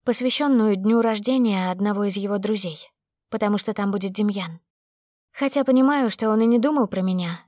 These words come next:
и не вспоминал. Ругаю себя, но ничего не могу с собой поделать.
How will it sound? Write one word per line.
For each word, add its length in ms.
и 140
не 120
вспоминал. 640
Ругаю 540
себя, 440
но 140
ничего 360
не 100
могу 240
с 60
собой 240
поделать. 600